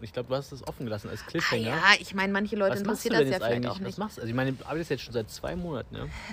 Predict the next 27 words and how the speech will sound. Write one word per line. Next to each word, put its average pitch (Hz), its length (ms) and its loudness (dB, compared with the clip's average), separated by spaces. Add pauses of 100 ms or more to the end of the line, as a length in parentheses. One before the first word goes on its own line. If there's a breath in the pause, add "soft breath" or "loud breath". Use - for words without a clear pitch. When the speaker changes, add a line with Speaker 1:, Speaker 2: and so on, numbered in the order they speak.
Speaker 2:
Äh, 226 300 6
ja, 269 180 6
das 302 160 0
stimmt. 285 380 0
Ähm, 214 220 4
und - 80 -4
ich 233 120 -6
habe 262 120 -4
ja 254 60 0
auch - 80 -8
in 208 60 -4
der 202 120 -4
ersten 226 240 -6
Ro-, - 180 -6
äh, 202 280 2
in 208 60 -4
der 214 120 -2
ersten 214 520 -2
Folge 226 300 -2
erzählt, 196 380 -4
dass 196 100 -14
ich - 100 -18
im 214 80 -6
Marketing 254 540 -4
bin 240 380 2
und, 202 760 -2
ähm, 190 640 -6